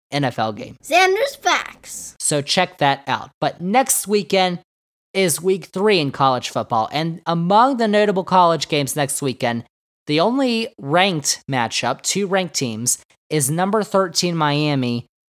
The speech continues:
Speaker 1: facing number twenty-four Texas A and M in College Station. Is the U back? Well, we might find out because, I mean, Texas A and M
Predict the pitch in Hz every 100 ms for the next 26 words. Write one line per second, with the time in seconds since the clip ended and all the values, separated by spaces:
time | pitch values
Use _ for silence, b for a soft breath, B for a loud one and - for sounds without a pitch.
0 | _ - 151 139 - 143 139 147 151 147
1 | - 147 147 139 - 127 123 120 - _
2 | _ _ - 156 143 - 143 - 135 127
3 | 123 123 120 117 123 120 120 - 117 -
4 | 120 123 180 160 180 185 269 359 339 311
5 | 302 302 302 - _ _ _ _ _ 170
6 | 160 143 135 131 _ _ _ - 123 123
7 | 131 127 156 170 190 196 - 131 147 131
8 | - 143 _ - 131 131 131 127 _ -
9 | 131 - 151 - 170 180 202 196 180